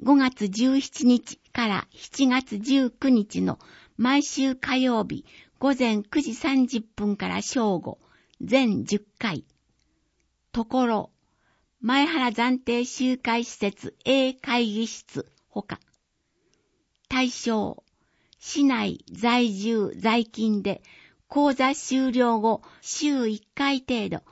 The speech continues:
介護予防活動に参加できる方、要支援、要介護認定を受けている方や、主治医から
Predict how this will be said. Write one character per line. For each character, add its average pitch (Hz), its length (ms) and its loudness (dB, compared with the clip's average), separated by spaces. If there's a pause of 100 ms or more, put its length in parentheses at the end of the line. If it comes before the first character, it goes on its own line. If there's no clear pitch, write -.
(360)
介 294 240 2
護 277 220 4
予 277 160 2
防 277 200 0
活 269 360 -8
動 220 160 2
に 196 120 0
参 254 280 0
加 226 160 -6
で 214 140 -2
き 226 180 -4
る 175 100 -4
方、 - 380 -10 (1040)
要 269 300 4
支 - 300 -2
援、 190 280 2 (140)
要 269 320 4
介 269 320 -2
護 262 140 0
認 262 260 4
定 220 260 0
を 214 100 2
受 226 180 -2
け - 60 -4
て 214 120 0
い 202 40 2
る 196 100 -4
方 196 280 -10
や、 180 200 -8 (420)
主 254 300 -6
治 254 240 -2
医 208 80 -8
か - 140 -14
ら 156 200 -16